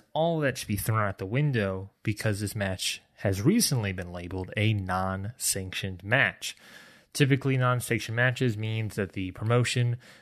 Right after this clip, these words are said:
uh, is worried or scared about the, um,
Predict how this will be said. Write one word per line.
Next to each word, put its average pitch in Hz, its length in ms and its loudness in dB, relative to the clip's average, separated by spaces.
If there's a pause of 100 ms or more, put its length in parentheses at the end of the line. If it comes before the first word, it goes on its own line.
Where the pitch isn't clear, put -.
(120)
uh, 92 320 0
is 92 420 -6
worried 113 720 -2
or 98 140 0
scared 110 580 -2
about 95 400 -4 (340)
the, 92 680 -4
um, 92 580 -2